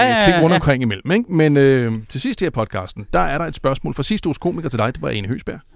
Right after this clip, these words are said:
Speaker 1: Uh.
Speaker 2: Og hun spørger, og du skal først svare på det senere.
Speaker 1: Okay.
Speaker 2: Men jeg får lige spørgsmålet nu.
Speaker 1: Okay.
Speaker 2: Hvornår vidste du,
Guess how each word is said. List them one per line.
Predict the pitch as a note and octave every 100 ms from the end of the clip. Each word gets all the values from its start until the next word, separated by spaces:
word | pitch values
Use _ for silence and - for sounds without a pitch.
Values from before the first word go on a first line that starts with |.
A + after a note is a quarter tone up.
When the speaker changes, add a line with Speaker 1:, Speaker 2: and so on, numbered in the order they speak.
| -
Speaker 1:
Uh. | E3 C4 - - - - - -
Speaker 2:
Og | C#3
hun | D#3+
spørger, | F#3+ G3+ F#3
og | D#3
du | -
skal | -
først | D#3+
svare | D#3+ C#3
på | C#3+
det | C3+
senere. | A#2+ B2 - _ -
Speaker 1:
Okay. | F#3
Speaker 2:
Men |
jeg | A2+
får | D#3+
lige | D3+
spørgsmålet | - B2+ A2+ C3 A2+
nu. | F#2 _ -
Speaker 1:
Okay. | D3 F#2+ _ _ -
Speaker 2:
Hvornår | A#2+ D3+ G3
vidste | F#3 -
du, | F3 F3